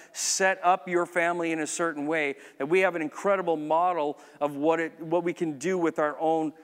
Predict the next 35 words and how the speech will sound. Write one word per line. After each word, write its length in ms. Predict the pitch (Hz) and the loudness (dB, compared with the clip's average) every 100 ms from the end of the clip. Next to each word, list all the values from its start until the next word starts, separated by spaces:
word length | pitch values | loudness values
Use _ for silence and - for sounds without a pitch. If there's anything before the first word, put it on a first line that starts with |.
| - - | -20 -6
unique 680 | 151 151 151 165 160 - _ | -2 0 0 0 -2 -8 _
small 720 | - - 156 151 156 147 - | -10 -6 -2 0 0 -4 -8
family 340 | - 147 147 143 | -4 -4 -2 -4
units. 460 | 143 135 117 - - - - | -4 -6 -10 -14 -20 -20 -10
And 100 | 151 | -8
so, 140 | - 151 | -2 -2
Jesus, 380 | 151 175 165 | -2 -6 -6
would 160 | 143 156 | -6 -4
you 100 | 147 | 0
help 200 | 160 170 | 0 0
us 100 | 180 | -6
to 80 | 147 | -8
pray, 640 | - - 170 160 143 135 - _ _ - | -12 -4 0 0 -2 -4 -10 _ _ -4
uh, 180 | 156 143 | -2 -2
pray 260 | - 185 | 0 0
for 220 | 190 180 143 | 2 2 0
our 100 | 127 | 0
families, 460 | 143 117 113 104 | -4 -6 -8 -12
Lord? 240 | 120 107 123 | -10 -8 -8
Would 140 | 143 | -6
you 80 | 139 | -2
help 180 | 160 - | -2 -2
us 140 | - | -6
to 80 | 147 | -6
love 360 | 131 151 180 | 0 0 0
like 240 | 185 185 185 | 0 -4 -4
you 160 | 190 | -8
loved, 280 | 170 107 92 _ _ _ _ _ - | -6 -6 -10 _ _ _ _ _ -8
to 80 | 151 | -2
be 120 | 170 | -2
committed 600 | - 170 160 175 180 170 | 0 -2 0 0 0 0
like 160 | 165 | -2
you 120 | 170 160 | 0 -2
were 120 | 151 | -2
committed 400 | 151 117 101 | -6 -8 -10